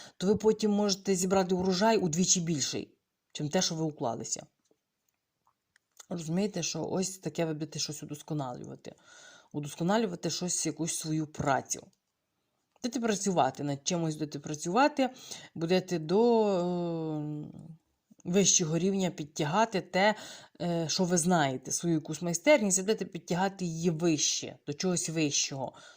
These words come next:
Навіть якщо це якийсь предмет, який, як я повторюся, як, е, що ви виставили на продаж, ви будете його якось удосконалювати так, щоб ви його будете підтягати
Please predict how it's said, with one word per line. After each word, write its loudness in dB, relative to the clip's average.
Навіть 2
якщо -2
це 0
якийсь 0
предмет, 2
який, -2
як -4
я 0
повторюся, -2
як, -4
е, 0
що -4
ви 0
виставили -2
на 2
продаж, -2
ви -4
будете 2
його 4
якось 0
удосконалювати 0
так, 0
щоб 0
ви 2
його 0
будете -2
підтягати 0